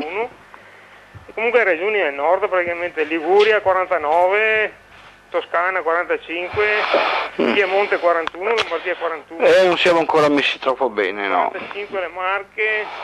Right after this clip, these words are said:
Speaker 2: Mm.
Speaker 1: eh, trentanove virgola nove Basilicata però, eh, trentanove, quarantatré Calabria.
Speaker 2: Eh, ma la Basilicata Calabria, sì, è molto forte.
Speaker 1: Quarantatré per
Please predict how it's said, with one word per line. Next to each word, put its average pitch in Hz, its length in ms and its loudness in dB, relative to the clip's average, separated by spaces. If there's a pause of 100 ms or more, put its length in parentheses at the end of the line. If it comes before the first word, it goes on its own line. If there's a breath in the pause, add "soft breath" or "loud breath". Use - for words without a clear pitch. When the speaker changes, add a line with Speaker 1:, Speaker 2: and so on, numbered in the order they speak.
(320 loud breath)
Speaker 2:
Mm. 120 220 2 (160)
Speaker 1:
eh, 202 680 0
trentanove 202 680 0
virgola 180 220 0
nove 214 160 0
Basilicata 170 640 -2
però, 143 320 -2
eh, 175 120 -2 (200)
trentanove, 160 520 -4
quarantatré 185 640 0
Calabria. 170 320 2
Speaker 2:
Eh, 185 80 6
ma 165 300 4
la 135 480 6
Basilicata 120 880 -2
Calabria, 101 540 -2
sì, - 140 -6
è 107 180 -4
molto 107 300 -4
forte. 196 120 -2
Speaker 1:
Quarantatré 185 80 -4
per - 80 -6